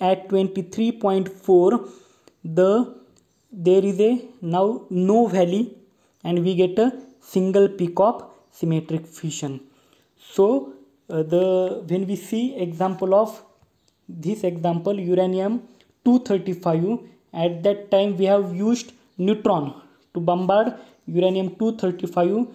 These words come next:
but, uh, there is no variation in energy. Uh, low energy neutrons we have used,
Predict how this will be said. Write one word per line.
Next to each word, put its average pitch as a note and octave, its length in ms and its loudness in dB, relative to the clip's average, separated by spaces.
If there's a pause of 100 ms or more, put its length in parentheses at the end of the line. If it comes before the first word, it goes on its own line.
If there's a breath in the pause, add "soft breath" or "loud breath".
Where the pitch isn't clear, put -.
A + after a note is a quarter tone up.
(240 loud breath)
but, F#3+ 340 0
uh, G#3+ 240 2
there F#3+ 240 2
is G3 140 -4
no G3+ 300 2
variation F3+ 500 0
in F3+ 100 0
energy. E3+ 680 0 (800 loud breath)
Uh, E3 420 0 (380)
low F#3+ 180 4
energy G3 340 4
neutrons F#3 580 0
we F#3 120 0
have F3 240 4
used, F#3+ 320 -4